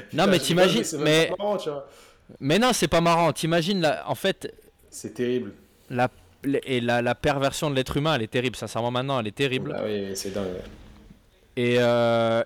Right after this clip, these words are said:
Speaker 2: et, et ça me fait penser à quelque chose qui, qui avait fait un peu, qui avait dévié le, qui avait défié le,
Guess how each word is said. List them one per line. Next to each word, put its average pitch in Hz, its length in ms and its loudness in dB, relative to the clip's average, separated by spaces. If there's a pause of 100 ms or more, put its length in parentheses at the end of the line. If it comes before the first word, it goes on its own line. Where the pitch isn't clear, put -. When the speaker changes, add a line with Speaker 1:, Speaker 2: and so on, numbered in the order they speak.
Speaker 2:
et, 135 220 0
et - 20 0
ça 151 160 -2
me 147 60 -2
fait 147 120 -2
penser 151 260 -2
à 139 80 2
quelque 135 200 -6
chose 165 220 -2
qui, 117 240 -4
qui - 100 -4
avait 113 180 0
fait 113 140 -4
un 120 140 0
peu, 123 340 -4
qui 127 60 -2
avait 113 160 -2
dévié 127 400 -4
le, 113 200 -2
qui 113 100 -8
avait 117 140 -4
défié 131 320 -4
le, 107 760 0